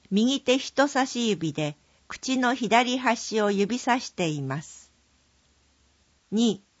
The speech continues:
口に当てた人差し指を口の右端に真横に動かしています。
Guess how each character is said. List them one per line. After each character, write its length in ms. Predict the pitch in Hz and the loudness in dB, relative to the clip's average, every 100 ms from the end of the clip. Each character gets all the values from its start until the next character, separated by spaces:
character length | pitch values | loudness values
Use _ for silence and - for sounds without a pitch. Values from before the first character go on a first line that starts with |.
| _ _ _ _ - | _ _ _ _ -20
口 320 | - - 269 | -12 -2 -2
に 140 | 262 | 2
当 120 | 262 254 | 2 2
て 160 | 240 | 0
た 160 | - 240 | 2 2
人 300 | - - 262 | 0 -2 0
差 180 | 247 254 | 0 -2
し 220 | 233 220 | -2 0
指 300 | 165 160 151 | 0 0 -2
を 160 | 147 - _ _ _ | -4 -8 _ _ _
口 280 | - - 254 | -12 -2 2
の 140 | 254 | 4
右 320 | 208 196 254 | 4 4 2
端 340 | 277 233 - 220 | 2 0 0 -2
に 280 | 214 202 - _ - | 0 -2 -6 _ -6
真 180 | 185 214 | 0 2
横 300 | 262 277 247 | 2 2 2
に 140 | 226 | 2
動 240 | 220 233 240 | 2 2 4
か 180 | 233 | 2
し 140 | 240 - | 2 -2
て 160 | 180 | -2
い 120 | 156 139 | -2 -2
ま 200 | 135 190 | -4 -6
す。 280 | - - | -10 -20